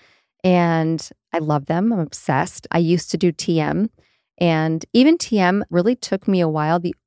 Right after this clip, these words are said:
I didn't t-, really learn it until I took a course.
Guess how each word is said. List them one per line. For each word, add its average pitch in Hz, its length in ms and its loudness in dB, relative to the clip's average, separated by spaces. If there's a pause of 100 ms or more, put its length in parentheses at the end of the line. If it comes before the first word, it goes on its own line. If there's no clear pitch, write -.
(200)
I 175 140 2
didn't 190 340 0 (380)
t-, - 140 -14
really 180 460 2
learn 165 260 -2
it 175 140 -4
until 170 300 -2
I 165 80 0
took - 220 -4
a 160 60 -4
course. 160 640 -4